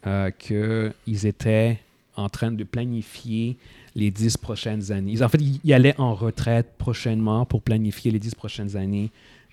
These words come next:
euh, du M C U. Fait que, euh, yo, ils sont déjà en train, ben, logiquement, ben, même pas logiquement, parce que je dis logiquement, non, mais,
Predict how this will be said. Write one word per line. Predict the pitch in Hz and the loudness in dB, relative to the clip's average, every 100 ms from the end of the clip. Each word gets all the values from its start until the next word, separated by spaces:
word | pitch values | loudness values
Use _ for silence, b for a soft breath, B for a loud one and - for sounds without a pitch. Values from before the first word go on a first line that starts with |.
| - | -6
euh, | 95 90 95 | -4 -2 -2
du | 98 107 - | 0 0 2
M | 107 | 0
C | 104 - | 2 0
U. | 95 95 - _ b b b b b | 2 0 -2 _ b b b b b
Fait | - 95 | -6 -4
que, | - | 0
euh, | 98 95 95 95 95 95 92 92 92 92 95 - - - - - - _ _ _ _ _ _ _ _ _ _ | 0 0 0 0 0 0 -2 -2 -2 -4 -6 -8 -10 -14 -16 -20 -20 _ _ _ _ _ _ _ _ _ _
yo, | - 127 110 - - _ _ _ _ _ _ _ - | -4 -2 -2 -6 -18 _ _ _ _ _ _ _ -8
ils | 110 | -4
sont | 110 | -2
déjà | 101 113 104 | 0 0 2
en | 117 110 | 0 0
train, | - 107 | -2 0
ben, | 107 95 | 0 0
logiquement, | 131 156 135 131 127 143 113 | 8 8 8 4 4 4 2
ben, | 110 175 | 4 6
même | 302 - 403 | 6 6 8
pas | 381 | 8
logiquement, | 143 113 120 | 8 6 2
parce | 104 | 0
que | 98 | -2
je | |
dis | 107 | -2
logiquement, | 98 101 110 110 | -2 -2 -2 0
non, | 156 | 2
mais, | 110 | 0